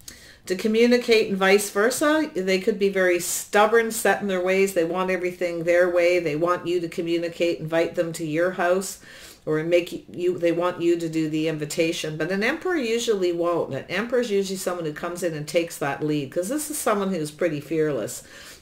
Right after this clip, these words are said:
Yeah, so I feel as though, yeah, your ships are here. You've got people interested in you, and I do feel like there's an ending. Something is about to come to an end. Some of you may end something with a person who,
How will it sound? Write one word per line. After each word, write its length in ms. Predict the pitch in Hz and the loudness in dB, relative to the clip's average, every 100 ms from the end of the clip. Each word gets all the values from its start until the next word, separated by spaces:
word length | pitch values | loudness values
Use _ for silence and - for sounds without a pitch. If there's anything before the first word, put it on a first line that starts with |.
| - | -8
Yeah, 280 | 147 143 | -4 -4
so 200 | 135 - | -2 2
I 140 | 180 190 | 4 2
feel 360 | 196 247 311 | 2 0 2
as 180 | 311 - | 2 0
though, 340 | 196 180 180 180 - - - - - - | 4 6 6 2 -12 -18 -18 -20 -20 -16
yeah, 320 | 151 127 147 | -8 -4 -2
your 340 | 170 220 339 381 | 2 4 6 6
ships 460 | - 339 339 - | 4 2 2 2
are 100 | 262 | 2
here. 360 | 226 226 208 143 | 4 4 6 6
You've 300 | 151 233 262 | 2 -2 2
got 260 | 320 311 | 4 4
people 400 | - 262 254 247 | 0 -2 2 4
interested 560 | 202 214 220 226 - 185 | 4 2 -2 -4 -2 0
in 180 | 175 156 | 0 -2
you, 180 | 147 147 | -4 -4
and 100 | 156 | -4
I 100 | 156 | -4
do 200 | 180 254 | -2 -4
feel 220 | 285 269 | 2 4
like 180 | 233 214 | 4 2
there's 240 | 190 185 | 0 0
an 120 | 185 180 | -2 0
ending. 480 | 185 196 175 131 | 0 2 0 -2
Something 520 | 147 - 240 247 269 247 | -4 0 0 2 0 0
is 160 | 233 | 0
about 280 | 190 190 185 | 0 0 -2
to 60 | 175 | -6
come 280 | - 170 170 | -6 -6 -4
to 220 | 190 170 | -2 -2
an 100 | 160 | -2
end. 360 | 156 196 302 - - - - - - - - _ _ - - - | -4 -4 -8 -12 -20 -20 -14 -8 -8 -10 -20 _ _ -20 -20 -16
Some 280 | - 226 226 | -4 0 2
of 120 | 208 | 2
you 160 | 202 190 | 2 4
may 220 | 180 170 | 4 4
end 320 | - 180 233 | 2 0 0
something 540 | 262 - 240 240 240 226 | -2 0 0 2 0 2
with 180 | 233 | 0
a 40 | 226 | -2
person 460 | 220 233 240 240 | 0 2 2 0
who, 440 | 226 202 185 185 | -2 0 0 -2